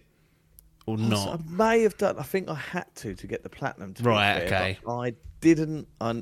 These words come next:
Speaker 2: I've never been an, a comp-, I say never. I have dabbled in
Speaker 1: Retired now.
Speaker 2: competitive.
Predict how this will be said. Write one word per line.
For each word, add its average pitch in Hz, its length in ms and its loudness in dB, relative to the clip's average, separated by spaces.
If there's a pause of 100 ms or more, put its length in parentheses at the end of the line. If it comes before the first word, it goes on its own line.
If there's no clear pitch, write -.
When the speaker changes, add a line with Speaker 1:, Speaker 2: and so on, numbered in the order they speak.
Speaker 2:
I've 110 240 -2
never 120 560 -2
been 107 320 0
an, 101 280 -4 (360)
a - 60 -16
comp-, - 380 -10
I 120 480 -14
say 127 220 -2
never. 98 600 -2 (640)
I 123 140 4
have 139 320 2 (100)
dabbled 92 500 0
in 90 120 -4
Speaker 1:
Retired 107 580 6
now. 90 240 -2
Speaker 2:
competitive. 95 360 -8